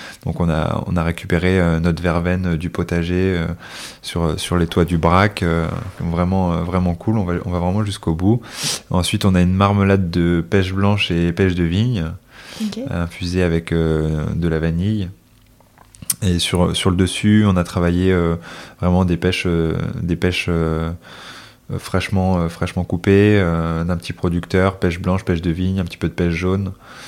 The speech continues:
Speaker 1: Donc voilà, on est à fond dans la pêche et on est, c'est très bien pour l'été.
Speaker 2: Effectivement, ça donne bien envie. Mais,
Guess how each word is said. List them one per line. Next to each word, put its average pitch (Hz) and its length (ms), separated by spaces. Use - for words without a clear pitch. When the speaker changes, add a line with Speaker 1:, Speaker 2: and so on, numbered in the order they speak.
Speaker 1:
Donc 87 120
voilà, 87 180
on 82 60
est 78 60
à 78 140
fond - 280
dans 101 100
la 87 100
pêche 98 440
et 85 240
on 80 240
est, 87 180
c'est - 240
très - 180
bien 101 140
pour 98 140
l'été. 85 280
Speaker 2:
Effectivement, 226 440
ça 214 160
donne 214 220
bien 226 160
envie. 220 320
Mais, 233 200